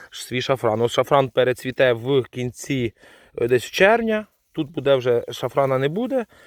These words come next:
буде гола земля, тоді я внесу сюди гербіциди. Ось так, бачите, під деревами в мене шафран росте.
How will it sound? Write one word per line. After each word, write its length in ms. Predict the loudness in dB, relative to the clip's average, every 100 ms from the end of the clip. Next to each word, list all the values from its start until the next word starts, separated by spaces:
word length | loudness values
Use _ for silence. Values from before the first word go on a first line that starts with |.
| _
буде 140 | 2 4
гола 220 | 6 4
земля, 300 | 2 0 -2
тоді 200 | -2 -2
я 80 | 0
внесу 300 | 0 -4 -4
сюди 180 | 0
гербіциди. 720 | 0 0 -4 -6 -8 -8 -8 -12 _ -20 _
Ось 220 | -14 -14 -6
так, 180 | -6
бачите, 360 | -4 -6 -8 -20 _ -20 -20 _ -14
під 100 | 0
деревами 440 | 4 4 4 -2
в 40 | -2
мене 200 | -2 -4
шафран 400 | -6 -6 -8 -8
росте. 280 | -14 -16